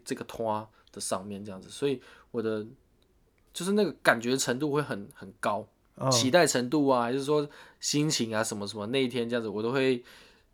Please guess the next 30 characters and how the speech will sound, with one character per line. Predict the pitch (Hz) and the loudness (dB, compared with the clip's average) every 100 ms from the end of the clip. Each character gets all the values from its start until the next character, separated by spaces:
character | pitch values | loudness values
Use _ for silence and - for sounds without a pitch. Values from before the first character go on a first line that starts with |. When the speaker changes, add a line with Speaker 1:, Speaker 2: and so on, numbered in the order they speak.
| _ _ _ _ - | _ _ _ _ -10
Speaker 1:
瞬 | - - 156 | -2 2 4
间 | 139 135 | 4 8
飙 | 147 131 | 10 10
高 | 131 120 | 8 6
那 | 131 | 4
种， | 131 113 | 0 -2
那 | 120 | -4
种 | 120 | -4
感 | 117 90 | -4 -6
觉 | - | -12
这 | 104 | -12
样 | 95 | -12
子。 | 90 | -10
可 | - 165 | 2 2
是 | |
你 | 208 | 4
突 | - | 6
然， | 185 147 - _ _ _ _ _ - - - - - - _ - | 6 6 -2 _ _ _ _ _ -16 -16 -20 -20 -20 -20 _ -6
突 | - | 8
然 | 240 214 | 8 10
遇 | 220 | 12
到 | 226 | 12
什 | 160 | 10
么 | 147 | 4
事， | 139 - | 2 -2
就 | - 220 | 0 2
突 | 208 214 | 10 12
然 | 190 | 12
那 | 185 | 10
个 | 165 147 139 | 8 10 8